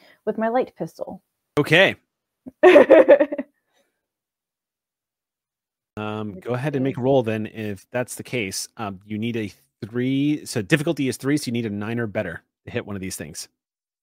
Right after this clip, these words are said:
Speaker 2: As they're zipping around.
Speaker 1: Eighteen.
Speaker 2: Really?
Speaker 1: Yeah. <laughs>
Speaker 2: Eighteen lets you do two points of damage.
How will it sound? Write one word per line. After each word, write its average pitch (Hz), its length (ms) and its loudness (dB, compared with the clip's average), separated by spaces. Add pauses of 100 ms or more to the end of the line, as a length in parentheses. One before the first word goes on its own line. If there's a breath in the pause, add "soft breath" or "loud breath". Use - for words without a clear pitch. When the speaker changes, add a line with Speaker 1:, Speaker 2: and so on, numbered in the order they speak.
(2000)
Speaker 2:
As 92 100 -18
they're 101 140 -10
zipping 107 300 -6
around. 107 400 -6 (1700)
Speaker 1:
Eighteen. 262 840 -6 (1600)
Speaker 2:
Really? 143 500 8 (460)
Speaker 1:
Yeah. 233 380 6 (140)
<laughs> - 200 -4
Speaker 2:
Eighteen 254 340 8
lets 240 220 8
you 202 80 4
do 196 220 6
two 233 260 2
points 220 360 2
of 175 120 2
damage. 170 680 2